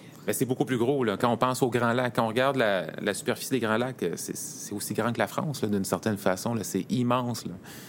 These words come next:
Euh, donc, les gens, les gens qui sont proches des rivières aimeraient voir des nouveaux réservoirs. T'sais, on va construire des nouveaux réservoirs, ça va aider à la situation, mais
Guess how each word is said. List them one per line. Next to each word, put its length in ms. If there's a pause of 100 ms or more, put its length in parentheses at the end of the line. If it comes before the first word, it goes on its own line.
(300)
Euh, 260
donc, 300
les 160
gens, 280 (640)
les 160
gens 140
qui 80
sont 140
proches 260
des 80
rivières 400
aimeraient 240
voir 260
des 120
nouveaux 320
réservoirs. 400
T'sais, 80
on 40
va 80
construire 300
des 80
nouveaux 180
réservoirs, 600
ça 180
va 160
aider 120
à 60
la 100
situation, 520
mais 240